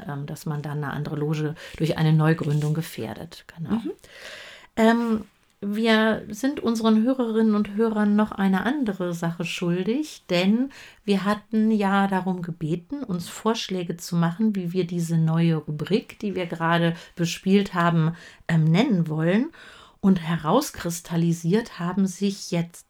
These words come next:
Speaker 1: zwei Vorschläge, und zwar einmal der Stein des Anstoßes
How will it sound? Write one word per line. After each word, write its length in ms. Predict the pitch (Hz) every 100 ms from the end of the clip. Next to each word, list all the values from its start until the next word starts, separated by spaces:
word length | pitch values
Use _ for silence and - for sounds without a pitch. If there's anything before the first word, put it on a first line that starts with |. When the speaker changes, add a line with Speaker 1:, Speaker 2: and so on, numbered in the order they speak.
| _
Speaker 1:
zwei 600 | - - 147 151 160 160
Vorschläge, 1000 | - - 160 165 - 185 196 220 262 370 440 - - - - _
und 320 | 190 190 -
zwar 680 | - 170 156 151 147 147 - _ -
einmal 680 | 165 175 190 214 247 285 330 - - - _ _ _ _ _ -
der 160 | 165
Stein 540 | 160 - 165 165 170 160
des 240 | 151 -
Anstoßes 1160 | 165 170 170 - 202 233 - 349 392 - -